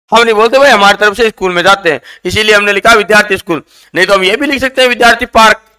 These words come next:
और लिख सकते हैं ना कुई के पीछे, है, खेत में,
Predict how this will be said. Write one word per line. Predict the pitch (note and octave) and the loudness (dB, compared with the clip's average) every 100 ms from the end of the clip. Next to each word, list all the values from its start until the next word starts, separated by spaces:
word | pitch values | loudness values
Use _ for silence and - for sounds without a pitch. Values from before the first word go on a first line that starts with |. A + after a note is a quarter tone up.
| _ _ _ _ _ _ _ _ _ _ _ _ _ _ | _ _ _ _ _ _ _ _ _ _ _ _ _ _
और | G#3+ | -4
लिख | A3 A3 | -4 -4
सकते | A3 A3 | -6 -2
हैं | A3 | 0
ना | B3+ C4 | 0 -2
कुई | A3+ A#3 | -2 -2
के | A3+ A3+ | -2 -4
पीछे, | A3+ A3 - A3 G#3 F3+ - _ _ _ _ | -4 -8 0 2 2 0 -10 _ _ _ _
है, | G#3+ B3+ - | -2 -2 -4
खेत | - G3+ G#3 G3+ | -2 0 0 -2
में, | G#3+ G#3+ F#3+ F3+ | 0 0 -2 -6